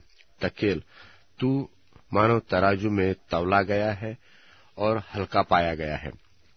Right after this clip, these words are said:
परेस अर्थात तेरा राज्य बांटकर मादियों और फारसियों को दिया गया है। तब बेलशस्सर ने आज्ञा दी और दानिय्येल को बैंजनी रंग का वस्त्र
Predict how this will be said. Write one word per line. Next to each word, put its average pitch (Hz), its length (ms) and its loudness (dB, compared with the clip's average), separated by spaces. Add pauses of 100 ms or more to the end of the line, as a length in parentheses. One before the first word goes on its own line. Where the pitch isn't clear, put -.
(200)
परेस 95 540 0
अर्थात 107 400 -4
तेरा 92 240 -2
राज्य 92 540 0 (540)
बांटकर 98 480 0
मादियों 90 560 -2 (340)
और 90 280 0 (840)
फारसियों 101 600 2
को 92 260 -2
दिया 92 340 2
गया 85 240 -2
है। 76 260 -8 (200)
तब 101 200 2 (580)
बेलशस्सर 123 580 0
ने 113 160 0 (120)
आज्ञा 87 320 2
दी 95 260 -4 (140)
और 92 340 0 (180)
दानिय्येल 87 400 0
को 90 220 0
बैंजनी 87 500 -2
रंग 90 180 0
का 85 120 -4
वस्त्र 90 480 -4